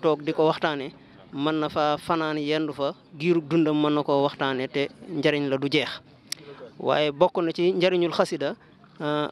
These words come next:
xasida mooy li nga xam ne moom mooy defar nit. Bokk na ci li njariñul xasida, xasida moom day defar roo. Xam ni tarbiya gi nga xam ni ab sëriñ daana ko tarbiya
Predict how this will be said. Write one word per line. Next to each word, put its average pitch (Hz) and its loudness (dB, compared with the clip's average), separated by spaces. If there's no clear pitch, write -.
xasida 175 2
mooy 160 2
li 160 4
nga 175 2
xam 165 -2
ne 147 -2
moom 160 0
mooy 156 0
defar 156 -2
nit. 143 -6
Bokk 143 0
na 143 2
ci 190 -2
li 160 4
njariñul 156 2
xasida, 147 0
xasida 156 0
moom 147 0
day 147 2
defar 147 0
roo. 151 2
Xam 147 -2
ni 156 0
tarbiya 170 4
gi 151 -2
nga 180 2
xam 170 0
ni 151 -4
ab 160 -8
sëriñ 175 2
daana 160 0
ko 156 -6
tarbiya 156 0